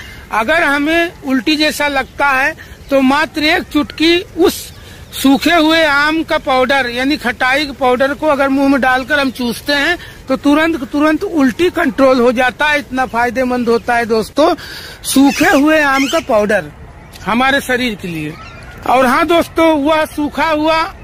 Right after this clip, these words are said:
आम का जो powder होता है, उसे अमचूर कहते हैं। और अमचूर का काम क्या है, पेटों के अंदर acidity, गैस को दूर करना, पेटों को साफ करना। यहाँ तक कि दोस्तों, वह सूखे हुए आम के खटाई का जो powder है, अमचूर,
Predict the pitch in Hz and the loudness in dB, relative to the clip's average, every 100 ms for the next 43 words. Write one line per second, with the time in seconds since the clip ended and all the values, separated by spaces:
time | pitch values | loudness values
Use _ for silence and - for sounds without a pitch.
0 | - - 247 285 285 311 302 262 269 262 | -20 -8 -2 -2 0 -2 -2 -2 0 2
1 | 320 277 277 285 285 277 285 - 311 254 | 2 2 0 0 0 -2 -4 -4 -4 0
2 | 254 - 294 339 302 262 - 247 269 330 | -2 2 2 2 0 -2 0 -2 0 -4
3 | - - - 240 277 302 247 254 - 294 | -10 -14 0 2 2 2 -2 -2 0 0
4 | 320 320 294 294 302 294 311 302 - 285 | 2 0 0 0 0 0 0 -2 -2 -2
5 | 254 302 277 277 277 285 285 - 285 277 | -2 -2 -2 0 2 2 0 0 0 0
6 | 226 285 277 262 277 269 294 220 277 285 | 0 0 0 2 0 0 -4 0 2 2
7 | 294 262 262 269 262 - - - - - | 2 2 2 2 0 -4 -10 -16 -20 -2
8 | 247 247 285 285 - 277 285 - 277 269 | -2 2 2 2 -2 -2 -2 -2 -4 -2
9 | 269 262 262 - - - - - - - | 0 0 -2 -6 -18 -20 -20 -14 -12 -10
10 | - - - 226 254 339 370 359 - 311 | -10 -4 2 4 4 2 0 -2 0 2
11 | 330 302 - 349 359 320 330 - 302 - | 2 0 2 4 6 4 2 0 -6 -2
12 | 330 330 339 339 311 311 320 - 349 349 | 0 2 2 2 2 2 0 0 2 2
13 | - 254 294 277 302 320 339 302 294 277 | -2 -6 -2 0 0 0 -2 -2 2 2
14 | 269 311 320 285 294 269 - 302 320 | 2 2 2 2 0 -2 -2 2 2